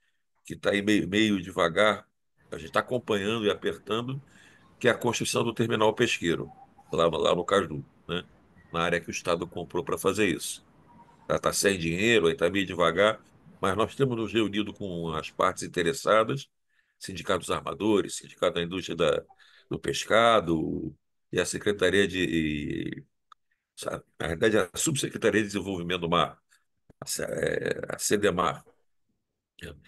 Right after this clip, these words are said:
com o superintendente Sérgio Marcolini e a equipe dele.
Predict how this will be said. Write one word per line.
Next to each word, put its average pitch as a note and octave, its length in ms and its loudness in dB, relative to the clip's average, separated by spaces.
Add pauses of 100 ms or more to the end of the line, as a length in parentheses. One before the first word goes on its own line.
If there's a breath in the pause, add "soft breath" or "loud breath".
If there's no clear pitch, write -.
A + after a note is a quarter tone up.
(380 loud breath)
com F#2+ 80 -8
o E2+ 40 -6
superintendente F#2 720 0
Sérgio G2 360 2
Marcolini F#2 640 -2
e G#2 40 6
a - 20 6
equipe G#2 320 -2
dele. C#2 340 -6